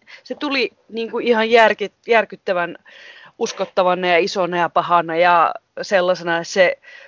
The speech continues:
puhaltaja puhkuu koko vitun talon kumoon, mutta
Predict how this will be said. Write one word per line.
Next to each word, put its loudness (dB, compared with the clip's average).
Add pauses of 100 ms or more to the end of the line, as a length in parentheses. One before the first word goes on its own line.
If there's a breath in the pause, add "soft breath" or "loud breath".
(140 loud breath)
puhaltaja 2
puhkuu -8
koko -4
vitun -10
talon 6
kumoon, -4
mutta -14